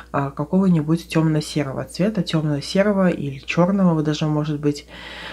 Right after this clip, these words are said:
Но пока что нет пряжи <clears throat> в нужном количестве, поэтому это так, планы далеко идущие, скажем так. Может быть, даже и не планы, может быть, что-то изменится. Может быть, я передумаю.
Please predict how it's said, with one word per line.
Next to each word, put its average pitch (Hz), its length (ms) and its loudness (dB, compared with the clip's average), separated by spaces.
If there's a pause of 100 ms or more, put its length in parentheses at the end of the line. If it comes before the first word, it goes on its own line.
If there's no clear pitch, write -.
(160)
Но 160 220 6
пока 160 280 2
что - 180 -4
нет 160 180 -2
пряжи 220 480 2
<clears throat> - 120 -6
в 214 420 12
нужном 175 280 8
количестве, 165 480 0
поэтому 160 600 0
это 156 200 0
так, 147 320 -2 (160)
планы 170 440 6 (1080)
далеко 156 460 8
идущие, 156 420 6
скажем 135 400 -6
так. 135 180 -8
Может 156 240 2
быть, 147 100 0
даже 143 200 -2
и 139 40 0
не 143 100 -4
планы, 185 300 0
может 156 180 -2
быть, 156 80 -12
что-то 156 220 -2
изменится. 147 540 -4 (840)
Может 190 240 8
быть, 165 160 2
я 170 80 6
передумаю. 165 640 2